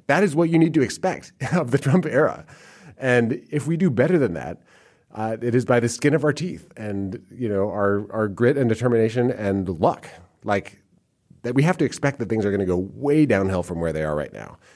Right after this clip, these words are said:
And every day when that doesn't happen is a day when something went right.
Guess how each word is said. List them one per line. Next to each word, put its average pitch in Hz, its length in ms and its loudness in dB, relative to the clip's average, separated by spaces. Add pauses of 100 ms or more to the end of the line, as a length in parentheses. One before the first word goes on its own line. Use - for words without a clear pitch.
(120)
And 98 140 -6
every 127 240 2
day 117 140 4
when 95 160 0
that 82 260 -6
doesn't 107 280 0
happen 69 520 -6 (320)
is 98 180 -4
a 98 60 0
day 95 120 4
when 92 120 2
something 90 320 -4
went 78 180 -6
right. 80 280 -4